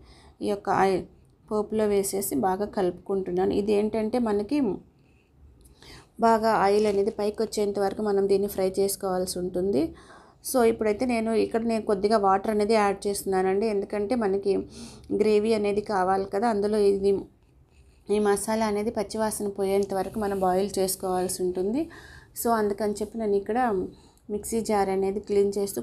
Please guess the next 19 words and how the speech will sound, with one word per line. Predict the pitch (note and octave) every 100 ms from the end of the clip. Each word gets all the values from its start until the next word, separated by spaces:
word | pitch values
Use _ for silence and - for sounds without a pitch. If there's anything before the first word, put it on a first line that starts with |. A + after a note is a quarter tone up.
| -
కొద్దిగా, | F#3 F#3 G#3+ G#3
అంటే | G3 G#3+
కొంచెమే | F#3+ F#3+ G#3+ C#4+ D4+ - - - G3
వాటర్ | G3 G3 F#3+
అనేది | F#3+ A3 -
యాడ్ | F3+ F3+ F#3+
చేశాను. | F#3 F#3 F#3 A#3+ F4 F4 - - - _ - - _ - _ _ - -
So, | - A3
మరీ | G#3 G#3+ G#3
ఎక్కువ | G#3+ G3+
వాటర్ | F3+ F#3 G3+
వేసుకున్నాం | G3 - F#3+ F#3 F#3
అనుకోండి, | F#3 F3 G3+ G3+
మనకి | F#3+ F#3+ G3 F#3+ G3 - - - - G3
గ్రేవీ | G#3 G#3+ G#3
అనేది | G3+ G3+ -
పలసగా | F#3+ F#3+ G#3+ G#3
వస్తుంది. | F#3+ - F3 F#3 A#3+ B3
మనకి | A#3+ C4